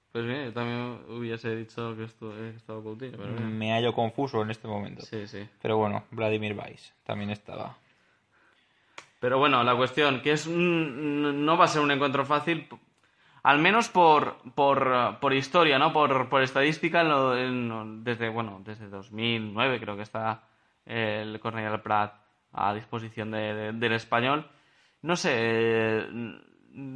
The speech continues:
Speaker 1: yo al menos auguro ese partido complicado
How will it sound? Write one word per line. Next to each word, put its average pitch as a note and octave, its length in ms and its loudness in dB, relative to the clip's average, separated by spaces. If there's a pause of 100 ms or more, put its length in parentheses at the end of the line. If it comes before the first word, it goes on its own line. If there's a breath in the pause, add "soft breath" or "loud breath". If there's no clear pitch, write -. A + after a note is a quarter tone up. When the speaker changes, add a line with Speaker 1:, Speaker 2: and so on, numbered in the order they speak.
Speaker 1:
yo E3 160 8
al G3 100 10
menos G#3 560 2 (500)
auguro D3 340 4
ese F3 200 0
partido D3+ 420 2
complicado D#3+ 840 2